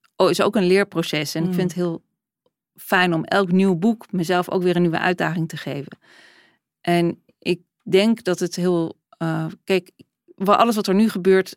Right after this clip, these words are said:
Speaker 1: heeft ook een geschiedenis. Of, hè, zoals jij hierheen fietst, dan heb je
Speaker 2: Ja.
Speaker 1: ook je gedachten over de buurt en over, over je eigen familiegeschiedenis.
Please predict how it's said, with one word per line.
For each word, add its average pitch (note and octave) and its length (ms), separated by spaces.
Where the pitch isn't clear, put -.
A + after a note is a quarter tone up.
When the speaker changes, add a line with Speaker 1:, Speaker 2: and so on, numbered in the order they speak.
Speaker 1:
heeft F#3 460
ook F3 140
een E3+ 80
geschiedenis. - 500
Of, - 260
hè, G#3+ 240
zoals D#3 400
jij E3+ 260
hierheen F3 440
fietst, - 380
dan E3 260
heb F3 200
je D#3+ 60
Speaker 2:
Ja. - 60
Speaker 1:
ook A3 140
je F#3+ 100
gedachten F3 480
over E3 220
de E3 80
buurt E3 380
en D3+ 100
over, D3 280
over E3+ 200
je - 80
eigen F3 340
familiegeschiedenis. F#3 960